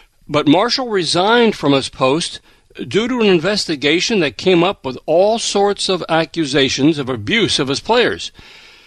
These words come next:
Some of it physical, most of it verbal. And according to media reports,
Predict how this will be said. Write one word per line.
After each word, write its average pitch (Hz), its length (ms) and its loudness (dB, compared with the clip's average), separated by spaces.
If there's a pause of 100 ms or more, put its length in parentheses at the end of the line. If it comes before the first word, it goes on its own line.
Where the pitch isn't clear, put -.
(120)
Some 190 220 2
of 185 80 0
it 165 80 -6
physical, 190 580 -4 (280)
most 165 440 2
of 190 80 -4
it 202 100 0
verbal. 202 360 -2 (1080)
And 139 100 0
according 185 420 0
to 196 140 0
media 202 300 4
reports, 139 560 0